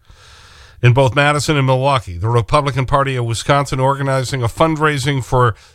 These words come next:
the third through fifth events, which carry donation levels ranging from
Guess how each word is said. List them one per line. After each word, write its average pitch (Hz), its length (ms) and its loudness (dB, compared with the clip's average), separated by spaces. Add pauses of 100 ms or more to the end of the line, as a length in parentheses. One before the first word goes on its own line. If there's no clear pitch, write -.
(120)
the 117 80 2
third 160 380 0
through 139 180 -2
fifth - 300 -2
events, 139 480 -2
which 123 240 -4
carry 151 260 2
donation 131 540 -2
levels 123 360 0
ranging 135 460 -2
from 131 460 0